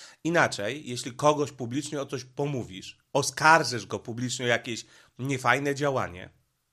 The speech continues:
i to ty nie udowodnisz tego, że, że tak było,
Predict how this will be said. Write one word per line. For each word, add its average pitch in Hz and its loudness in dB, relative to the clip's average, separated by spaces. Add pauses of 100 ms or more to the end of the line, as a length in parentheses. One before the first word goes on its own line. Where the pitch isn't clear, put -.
(180)
i 147 -8
to 151 0
ty 220 4
nie 202 4
udowodnisz 156 4
tego, 135 -2
że, 127 -4 (140)
że 127 -4
tak 135 -2
było, 104 0